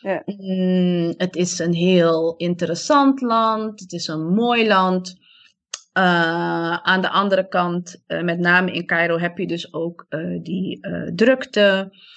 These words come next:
Speaker 2: En je ziet toch ook wel heel veel, eh, armoede en sociaal onrecht.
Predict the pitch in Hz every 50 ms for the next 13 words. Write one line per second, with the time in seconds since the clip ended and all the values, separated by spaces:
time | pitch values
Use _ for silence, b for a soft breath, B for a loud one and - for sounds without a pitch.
0 | B B - 180 185 190 190 190 - - 240 214 202 196 196 - 180 202 196 196
1 | 190 170 185 185 180 185 190 190 185 185 - - 175 175 175 175 170 165 170 170
2 | 170 170 170 165 165 160 - - 170 185 190 190 190 190 190 185 175 175 175 170
3 | 165 165 165 170 170 175 175 - 160 175 - - 175 156 - - 165 - - -
4 | - 170 220 240 240 220 214 208 214 208 - - - -